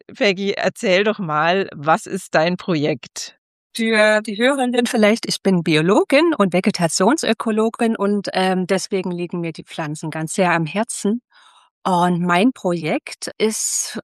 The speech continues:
Speaker 2: ganz lange schon so ein bisschen im Hintergrund bei mir im Kopf gewesen und dann ist es gewachsen und jetzt ist es da.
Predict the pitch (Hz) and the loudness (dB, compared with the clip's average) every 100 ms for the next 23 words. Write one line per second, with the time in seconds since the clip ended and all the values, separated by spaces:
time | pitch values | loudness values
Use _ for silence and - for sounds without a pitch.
0 | 208 214 262 262 233 220 254 262 254 226 | -4 0 2 0 0 0 0 -2 -4 -4
1 | 220 214 196 247 - 269 226 196 180 254 | -4 -2 -2 -2 -2 0 0 0 2 0
2 | 294 - - 254 247 226 214 196 - 240 | 0 -4 -2 0 0 -2 0 -2 -2 -4
3 | - 233 226 226 233 240 233 185 190 190 | -2 -4 0 0 2 0 0 0 0 -2
4 | 185 190 202 - - - 170 233 - - | -2 -4 -4 -4 -6 -4 0 0 0 -2
5 | 202 185 - 160 170 - 175 185 254 | 0 0 -2 -4 -4 -2 0 2 2